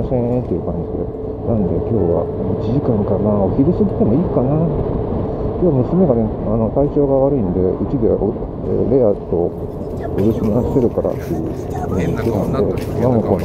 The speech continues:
心配をすることもないですし、どっちかっていうと娘の心配しろよ。まあ、心配してもしょうがないですね。何もできないんでね、休めるときは休んでくださいと。そのくせね、おとついか、の夜か、お父さん明日、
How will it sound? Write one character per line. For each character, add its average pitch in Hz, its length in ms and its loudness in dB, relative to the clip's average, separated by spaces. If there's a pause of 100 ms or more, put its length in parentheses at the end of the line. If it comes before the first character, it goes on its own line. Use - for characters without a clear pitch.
(140)
心 110 240 -2
配 104 160 2
を 98 80 0
す - 80 -8
る 110 160 -2
こ 117 80 0
と 98 160 -4
も - 80 -6 (480)
な 107 80 0
い - 80 -2
で - 80 -2
す - 160 -6
し、 - 160 -4
ど - 160 -4
っ - 0 -
ち - 180 -4
か - 140 0
っ - 80 -6
て 139 80 4
い - 20 6
う 117 60 2
と 101 80 -2
娘 117 340 0
の 139 140 4
心 131 160 0
配 120 160 4
し 120 80 -4
ろ 104 240 0
よ。 - 0 - (480)
ま - 80 0
あ、 - 80 -2
心 131 160 -2
配 165 160 0
し - 40 -6
て - 60 -2
も 113 60 2
し - 80 -2
ょ 123 80 4
う 147 80 4
が 139 80 2
な - 0 -
い - 80 0
で - 0 -
す 87 80 -4
ね。 95 320 -4 (160)
何 117 200 2
も 143 120 2
で 120 80 0
き 147 80 -2
な 123 80 -2
い - 40 -2
ん 80 40 -6 (120)
で 92 40 -4
ね、 90 160 -6
休 98 240 2
め 120 120 2
る 101 120 0
と 101 80 -2
き - 80 -6
は 95 320 -2
休 117 80 -2
ん 104 80 0
で - 80 -2
く - 80 -6
だ 90 160 -2
さ - 80 -4
い 92 80 -2
と。 - 160 -6 (160)
そ 127 80 2
の 170 80 4
く - 80 -2
せ 196 80 8
ね、 139 320 4
お - 80 -4
と 117 80 4
つ - 80 -6
い 110 80 0
か、 80 160 -6 (240)
の 98 80 0
夜 95 160 2
か、 - 160 -6
お - 320 -4
父 - 80 0
さ 92 80 -2
ん - 0 -
明 82 160 -4
日、 - 0 -